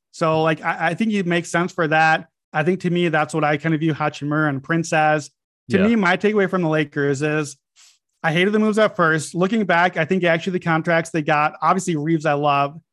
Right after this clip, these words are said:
Speaker 1: The rest
Speaker 2: Yeah.
Speaker 1: are, are pretty good. Uh, I think Hachimura is a little over, but overall, Vincent's a pretty nice deal. I did not think that early on these. I slandered all the moves. Big picture, I think the Lakers improved their regular season a bunch.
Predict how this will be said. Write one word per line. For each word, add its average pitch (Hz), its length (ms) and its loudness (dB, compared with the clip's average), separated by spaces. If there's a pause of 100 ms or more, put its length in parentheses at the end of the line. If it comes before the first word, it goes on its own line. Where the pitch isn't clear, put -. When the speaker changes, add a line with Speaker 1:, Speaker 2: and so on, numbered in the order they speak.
(140)
Speaker 1:
The 170 100 0
rest 180 260 4
Speaker 2:
Yeah. - 120 -6
Speaker 1:
are, 196 100 2
are 175 100 0
pretty 220 220 -2
good. 170 260 2 (400)
Uh, 156 180 2
I 160 80 2
think 180 140 0
Hachimura 180 400 0
is 160 100 -2
a 151 60 -4
little 180 260 0
over, 180 560 2 (360)
but 180 260 -8
overall, 196 640 4
Vincent's 175 420 -2
a - 40 -8
pretty 175 200 0
nice 170 260 0
deal. 165 520 0 (200)
I 170 120 4
did 214 100 4
not 202 200 2
think 196 140 0
that 180 120 2
early 151 220 2
on 135 120 -2
these. 131 140 -2
I 143 120 0
slandered 180 440 2
all 175 160 4
the 180 100 2
moves. 147 480 0 (600)
Big 220 220 2
picture, 156 600 -2 (320)
I 170 80 2
think 196 120 0
the 226 100 0
Lakers 185 540 2
improved 196 580 -4
their 190 120 2
regular 170 400 0
season 147 520 -2 (100)
a - 40 -2
bunch. 151 500 0